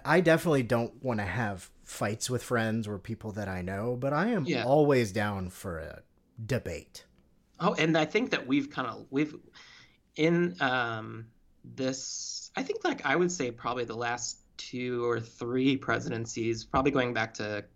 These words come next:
Speaker 2: Cl-, I would say Clinton, we've kinda lost this, lost the debate side of this,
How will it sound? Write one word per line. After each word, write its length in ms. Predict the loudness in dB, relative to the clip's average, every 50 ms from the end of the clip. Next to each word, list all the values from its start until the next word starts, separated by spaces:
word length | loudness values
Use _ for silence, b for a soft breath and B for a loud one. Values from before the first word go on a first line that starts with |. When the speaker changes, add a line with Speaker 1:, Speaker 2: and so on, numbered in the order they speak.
| _ _ _ _ -16
Speaker 2:
Cl-, 200 | -10 -8 -8 -4 -2
I 120 | -2 0
would 140 | 0 -2 -2
say 140 | -4 -8 -8
Clinton, 760 | -10 -12 -8 -6 -4 -4 -2 -2 -2 -4 -4 -4 -6 -6 B B B B B B B
we've 180 | 4 4 4
kinda 220 | 4 4 4 4 4
lost 460 | 4 4 4 4 4 2 0 -2 -2
this, 500 | -2 -2 -2 -2 -6 -8 -8 -10 -12 -16 -20 -20 -20 -20 -20 -20 -16 -4
lost 460 | 0 4 4 6 6 4 2 0 0
the 100 | -2 -2
debate 680 | -2 -2 -4 -8 -6 -8 -8 -8 -6 -8 -8 -10 -12
side 300 | -6 -2 0 0 2 0
of 160 | 0 -4 -4 -4
this, 500 | -4 -4 -4 -6 -8 -10 -12 -12 -16